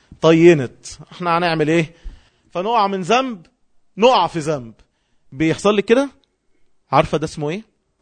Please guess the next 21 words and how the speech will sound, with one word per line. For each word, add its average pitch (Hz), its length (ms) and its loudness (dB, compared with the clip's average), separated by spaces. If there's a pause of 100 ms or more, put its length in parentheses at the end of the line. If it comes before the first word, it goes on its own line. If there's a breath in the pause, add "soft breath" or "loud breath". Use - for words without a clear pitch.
(340)
ما 139 60 -2
تزعليش 147 380 2
مني، 107 260 -6 (560)
لما 151 220 0
صرحك - 640 0 (340)
واخد 165 240 0
بايديكي 185 560 2 (640)
ابقى 160 280 2
عايز 165 220 4
لك 143 140 -6
الخير، 110 520 -8 (500)
مش 147 380 -4
بسودها 165 520 4
في 165 120 -2
وشك - 280 0
والله، 127 440 0 (380)
بس 151 180 -4
بنبهك، 175 720 2 (300 loud breath)
ما 170 160 4
بقاش 214 260 4
شايفك 240 880 4